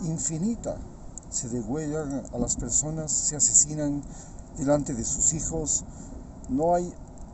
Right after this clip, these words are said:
respeto por la vida humana. ¿Cómo llegamos a perder el respeto y el valor de la vida humana?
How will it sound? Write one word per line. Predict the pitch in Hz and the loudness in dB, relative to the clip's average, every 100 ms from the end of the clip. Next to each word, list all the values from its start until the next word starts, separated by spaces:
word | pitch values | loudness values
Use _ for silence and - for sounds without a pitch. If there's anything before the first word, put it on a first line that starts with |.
| - - - | -12 -12 -6
respeto | 160 - - 196 208 - | 4 6 6 2 0 0
por | 175 | 4
la | 143 | 4
vida | 135 180 165 | 4 2 2
humana. | 139 131 113 80 - - - - - - - - - - | 2 2 2 0 -8 -10 -12 -14 -14 -14 -12 -12 -10 -4
¿Cómo | 190 185 190 180 131 | -2 0 -2 -4 -4
llegamos | 117 123 135 147 139 | -2 0 0 -2 -4
a | 135 | -4
perder | 120 98 113 117 - - | -6 -4 -4 -4 -6 -4
el | 143 123 | -2 0
respeto | 117 - - 165 - 165 143 131 | 2 2 2 -2 -2 -6 -4 -2
y | |
el | 135 | 0
valor | 113 120 135 139 - - - - - - - - | 2 2 0 -2 -6 -8 -8 -10 -12 -12 -10 -4
de | 135 | 0
la | 120 | 2
vida | 113 127 110 | 2 0 0
humana? | 87 92 - | -2 -4 -6